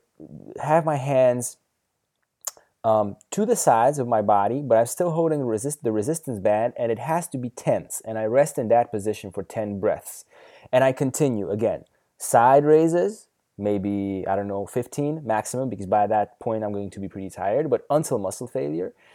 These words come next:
And I continue the back raises, and then the front raises, and then again I rest in the tense position, having my hands, uh, to the side of my body. So, uh, this is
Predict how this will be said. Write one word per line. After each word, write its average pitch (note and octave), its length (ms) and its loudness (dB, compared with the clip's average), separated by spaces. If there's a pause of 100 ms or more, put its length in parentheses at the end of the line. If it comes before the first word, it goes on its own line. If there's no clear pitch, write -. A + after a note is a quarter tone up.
(140)
And D3 120 2
I D#3+ 80 2
continue D3+ 600 -2 (240)
the A2+ 300 4
back A2+ 500 4
raises, E3 600 0
and A#2+ 220 -2
then G#2+ 240 0
the G2 80 -6
front D3+ 340 -2
raises, C3 360 -2
and A2 180 -8
then A2 100 -2
again A2 200 -4
I G#2 80 -2
rest A#2 520 2 (300)
in A2+ 100 -2
the G#2 80 -2
tense A#2+ 300 -4
position, G2+ 600 -4 (200)
having G#2+ 240 0
my F#2+ 140 -4
hands, G2 440 -4 (320)
uh, F#2+ 280 0 (720)
to C3 100 -2
the A2 80 -2
side G#2 260 4
of G2 80 -2
my F#2 140 -8
body. D2 320 -6
So, - 260 -6 (400)
uh, - 160 -14
this B2 320 -2
is C#3+ 220 -2